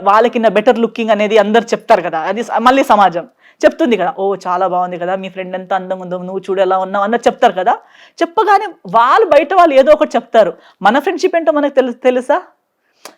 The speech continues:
కానీ దానికిన్నా ఎక్కువ, మన ఫ్రెండ్‌షిప్ కిన్నా ఎక్కువ అది ఎక్కువైపోయింది. ఆ, ఈమెకి ఎక్కువ అటెన్షన్, ఎక్కడ వెళ్ళినా వాళ్ళు, ఈమె, అందరూ ఈమె వెంటే పడతారు, ఈమెతోనే మాట్లాడతారు, ఈమెనే అందం అంటారు. "వద్దులే నువ్వు, నువ్వు ఉండి," నేను ఒక్క ఆమెనే,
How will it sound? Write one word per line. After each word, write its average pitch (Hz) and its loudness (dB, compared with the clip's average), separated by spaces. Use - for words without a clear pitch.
కానీ 370 0
దానికిన్నా 403 0
ఎక్కువ, 285 0
మన 240 0
ఫ్రెండ్‌షిప్ 262 0
కిన్నా 370 2
ఎక్కువ 339 0
అది 247 -2
ఎక్కువైపోయింది. 214 -2
ఆ, 196 -2
ఈమెకి 233 -4
ఎక్కువ 214 -4
అటెన్షన్, 180 -8
ఎక్కడ 226 0
వెళ్ళినా 226 2
వాళ్ళు, 202 2
ఈమె, 202 -4
అందరూ 220 2
ఈమె 214 -2
వెంటే 202 -2
పడతారు, 185 -4
ఈమెతోనే 202 -4
మాట్లాడతారు, 185 -6
ఈమెనే 202 -6
అందం 196 -4
అంటారు. 180 -8
"వద్దులే 208 -2
నువ్వు, 202 -8
నువ్వు 202 -10
ఉండి," 196 -6
నేను 285 0
ఒక్క 320 -4
ఆమెనే, 330 4